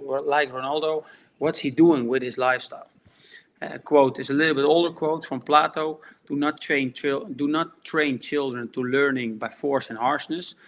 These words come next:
but direct them to it by what amuses their minds." Nobody amuses their minds. Yeah, maybe only the nutritionist about the apple, the vitamin Z into it for the, for the bones.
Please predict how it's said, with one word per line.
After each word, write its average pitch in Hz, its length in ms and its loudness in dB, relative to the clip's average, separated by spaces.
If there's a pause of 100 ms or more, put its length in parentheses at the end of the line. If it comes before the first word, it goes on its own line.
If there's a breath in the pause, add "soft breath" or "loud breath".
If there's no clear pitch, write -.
(200 soft breath)
but 117 160 -4
direct 135 340 2
them 139 200 0
to 139 200 -6
it 131 200 -6
by 117 100 -6
what 123 220 -4
amuses 127 460 0
their 120 160 -2
minds." 120 460 -4 (300 soft breath)
Nobody 139 400 2
amuses 127 340 -4
their 120 140 -4
minds. 113 300 -4
Yeah, 113 80 -4
maybe 123 280 -6
only 123 220 -8
the 110 100 -14
nutritionist 147 680 0
about 120 280 -2
the 139 100 -4
apple, 131 340 -2
the 120 80 -12
vitamin 123 460 -2
Z 139 340 4
into 127 280 -8
it 117 140 -8
for 123 220 -6
the, 117 160 -6
for - 140 -8
the 120 80 -2
bones. 135 480 2